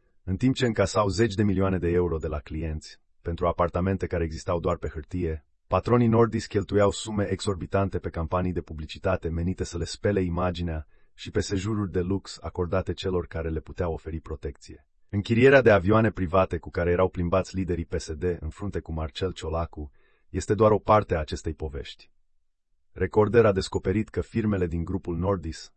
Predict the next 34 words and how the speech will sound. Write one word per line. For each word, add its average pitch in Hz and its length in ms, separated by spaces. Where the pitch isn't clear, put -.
au - 140
plătit 107 320
și - 160
organizat 98 560
sejururi 92 460
peste - 260
hotare 87 440
pentru - 260
prezentatoarea 85 680
T - 120
V, 80 140
Anul 95 260
Curent 87 360
Alexandrescu, 80 760
pentru 101 240
un 98 80
inspector 98 520
al 87 100
fiscului 87 460
care 85 180
efectuase 85 500
controale 92 420
la 85 120
dezvoltatorul 80 720
imobiliar, 82 640
dar 90 140
și 135 160
pentru 117 260
politicienii 95 640
Sorin 92 320
Grindeanu 90 580
și - 180
Alfred 87 300
Simonis. 78 640